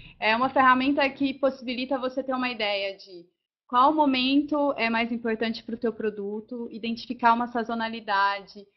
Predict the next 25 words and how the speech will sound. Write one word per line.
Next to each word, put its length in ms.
o 80
que 140
que 80
tá 140
acontecendo 600
com 120
algumas 420
marcas. 720
Por 120
exemplo, 360
se 120
vocês 360
entrarem 520
hoje 380
no 160
Google, 380
procurar 400
por 160
Trends, 500
entrar 380
no 100
Trends 500
e 60
procurar 440
por 220